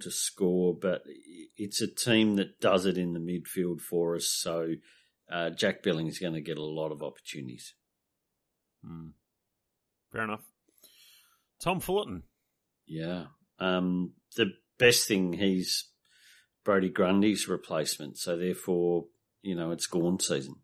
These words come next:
Speaker 2: Uh, yeah, hundred percent. And Shane McAdam.
Speaker 1: Yeah. Um, uh,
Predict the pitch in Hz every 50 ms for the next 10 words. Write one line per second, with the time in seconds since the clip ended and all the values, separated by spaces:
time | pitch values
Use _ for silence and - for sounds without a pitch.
0 | _ _ _ _ _ _ _ _ _ _ _ _ _ _ _ _ _ _ _ _
1 | _ _ _ _ - - 101 101 101 104 - - 110 107 98 98 85 - - 117
2 | 107 98 - - - - 101 95 90 - - 95 92 90 - - 120 107 104 98
3 | 92 85 - 92 85 85 85 82 80 76 _ _ _ _ _ _ _ _ _ _
4 | _ _ _ _ _ _ _ _ _ _ _ _ - - - - - - - _
5 | _ _ _ _ - 151 147 107 - - - - - _ _ - 117 107 104 101
6 | 101 101 95 95 92 95 92 _ _ _ _ -